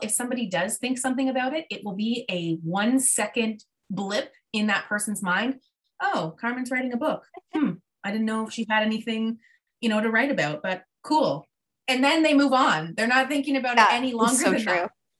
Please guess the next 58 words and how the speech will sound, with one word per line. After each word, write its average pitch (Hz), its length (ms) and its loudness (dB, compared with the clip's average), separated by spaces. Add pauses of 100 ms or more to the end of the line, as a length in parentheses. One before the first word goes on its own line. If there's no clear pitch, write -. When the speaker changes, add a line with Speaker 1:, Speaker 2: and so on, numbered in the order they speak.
Speaker 1:
So 254 80 -6
don't 277 300 -2
allow 262 380 2
the 247 120 -4 (100)
fear 226 240 -4
of 214 80 -6
what 208 120 -6
other 202 180 -6
people 196 260 -10
might 180 240 -6
think 190 200 -6
stop 175 340 -2
you 240 120 0
from 220 180 -2
doing 202 200 -6
the 185 120 -6
things 185 220 -4
you 185 120 -2
wanna 165 200 -2
do. 156 220 -2
If - 120 -14
one 165 120 -2
of 185 100 -4
those 190 160 -4
things 202 220 -4
is 180 140 -6
writing 180 240 0
a 170 60 -4
book, 208 260 0 (240)
you 277 140 4
are 311 200 4
putting 226 220 -2
yourself 175 400 -4
out 160 160 -2
there 160 140 -2
publicly. 160 600 -6 (180)
You 240 160 2
are 294 160 6
saying, 240 320 2
"You 226 60 0
know 302 100 2
what? 392 140 6
I 392 100 6
do 381 180 0
think 254 240 -2
I 214 60 4
have 196 200 -2
something 175 320 -8
valuable 156 380 -4
to 160 120 -12
share, 143 280 -2
and 151 120 -4
here 185 120 -4
I 208 80 2
am 220 180 0
writing 226 300 0
about - 240 -6
it." - 180 -2